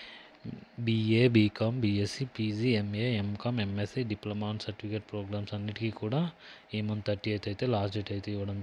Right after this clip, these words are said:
జరిగిందనమాట. So, చూసుకోవచ్చు మీరు, ఇక్కడ వచ్చింది థర్టీ టెన్ ట్వంటీ ట్వంటీ ఫోర్ అని చెప్పేసి admissions for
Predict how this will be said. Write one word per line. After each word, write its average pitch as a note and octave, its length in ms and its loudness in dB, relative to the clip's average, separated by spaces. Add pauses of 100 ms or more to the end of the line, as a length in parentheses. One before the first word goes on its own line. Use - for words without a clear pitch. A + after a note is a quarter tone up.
జరిగిందనమాట. G2+ 680 -2 (240)
So, - 60 -6 (160)
చూసుకోవచ్చు G#2 440 -4 (100)
మీరు, A2+ 180 -2 (540)
ఇక్కడ - 160 -4 (100)
వచ్చింది G#2 300 -4 (100)
థర్టీ G#2+ 320 -2 (140)
టెన్ G#2+ 240 -4
ట్వంటీ G2+ 320 -4
ట్వంటీ G2+ 320 -4
ఫోర్ G#2 220 -4
అని G2 180 -6
చెప్పేసి G#2 340 -4 (100)
admissions G2+ 500 -6
for G2+ 120 -6